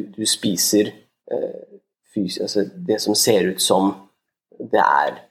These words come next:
dyre-, nei, menneskekjøtt, da. Det som også s-, på det ut-, utvendige, da. Det, at, at det er, faktisk er blod som,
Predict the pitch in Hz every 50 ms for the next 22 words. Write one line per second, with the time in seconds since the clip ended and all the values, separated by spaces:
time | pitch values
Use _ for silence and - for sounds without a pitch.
0 | _ _ - 123 123 120 107 92 85 - - 82 92 98 - - - - 110 113
1 | 117 - - - - 117 - 117 117 107 87 - - - 104 98 - 117 110 -
2 | - - 120 104 - - - - _ - 107 - 110 104 98 101 101 - - 95
3 | - - - - - - 262 - - - - _ _ _ _ _ _ _ _ _
4 | _ _ _ _ _ _ - 107 107 101 92 107 101 - _ _ _ _ _ -
5 | - 101 101 - 110 90 80 73 82 92 104 131 123 - - - - - - _
6 | _ _ _ _ - 113 107 101 85 87 - - - - _ - - - - -
7 | - 104 - 98 92 - - 55 - - - - _ - 92 - - 95 - -
8 | - 73 76 85 82 85 73 - - 82 - - 127 113 110